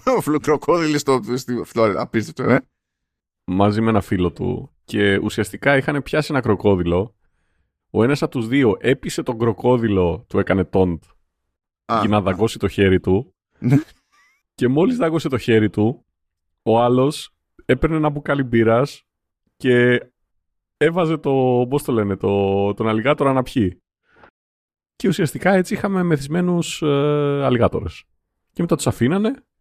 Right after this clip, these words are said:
Speaker 1: Κάτσε, ρε φίλε,
Speaker 2: Είχαν
Speaker 1: και δεν
Speaker 2: τσαντιστεί
Speaker 1: του,
Speaker 2: επειδή
Speaker 1: δεν, δεν του έπαιρνε το χέρι μαζί;
Speaker 2: Δεν ξέρω τι φοράγε, ρε φίλε.
Speaker 1: Α, υποτίθεται δηλαδή ότι δεν έχασε ο τύπος το χέρι του.
Speaker 2: Ναι, ναι.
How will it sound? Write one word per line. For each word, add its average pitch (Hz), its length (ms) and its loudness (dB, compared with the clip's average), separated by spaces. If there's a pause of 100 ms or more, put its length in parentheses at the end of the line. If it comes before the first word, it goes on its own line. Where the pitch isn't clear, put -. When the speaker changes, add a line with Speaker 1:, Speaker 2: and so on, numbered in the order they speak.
(160)
Speaker 1:
Κάτσε, 262 260 -14
ρε 240 60 -8
φίλε, 170 220 -4
Speaker 2:
Είχαν 135 120 -2
Speaker 1:
και 139 80 0
δεν 120 140 2
Speaker 2:
τσαντιστεί 143 220 0
Speaker 1:
του, 123 60 4
Speaker 2:
επειδή 110 440 0
Speaker 1:
δεν, 107 220 -4 (120)
δεν 180 160 -8
του 185 60 2
έπαιρνε 160 200 0
το 151 100 -2
χέρι 147 220 2
μαζί; 131 400 -2 (960)
Speaker 2:
Δεν - 120 -2
ξέρω 127 240 -4
τι - 80 -20
φοράγε, 82 320 0
ρε 87 80 -4
φίλε. - 300 -10 (1040)
Speaker 1:
Α, 170 60 4
υποτίθεται 202 360 0
δηλαδή 185 260 0
ότι 208 160 0
δεν 226 160 -2
έχασε 196 260 0
ο 127 40 0
τύπος 131 260 -4
το 107 60 -6
χέρι 98 260 2
του. 85 220 -12 (840)
Speaker 2:
Ναι, 165 160 4
ναι. 214 220 0